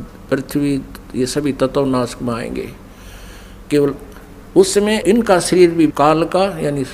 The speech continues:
सरपुरुष का और दुर्गा का शरीर भी बुरी तरह जलेगा, ये भी हाहाकार मचाएंगे,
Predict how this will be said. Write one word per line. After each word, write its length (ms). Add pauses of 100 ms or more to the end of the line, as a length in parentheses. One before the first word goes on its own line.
(200)
सरपुरुष 400
का 220 (460)
और 100
दुर्गा 380
का 180
शरीर 340
भी 160
बुरी 360
तरह 240 (180)
जलेगा, 480 (300)
ये 140
भी 160
हाहाकार 640
मचाएंगे, 640